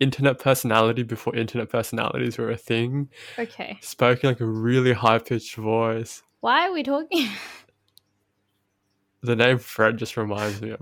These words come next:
Speaker 1: him, you know, childhood memories. Anyway, <laughs> if anyone remembers Fred, you know, you know,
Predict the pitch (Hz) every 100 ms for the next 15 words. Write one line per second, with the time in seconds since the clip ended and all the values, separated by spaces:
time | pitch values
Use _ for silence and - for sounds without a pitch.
0 | 107 107 110 107 113 - 113 110 113 107
1 | 104 104 - 113 - 151 117 117 - -
2 | - _ _ 156 - - 131 - 117 139
3 | 147 135 120 117 117 110 - - 110 107
4 | 110 120 107 107 120 - _ _ 120 113
5 | 110 127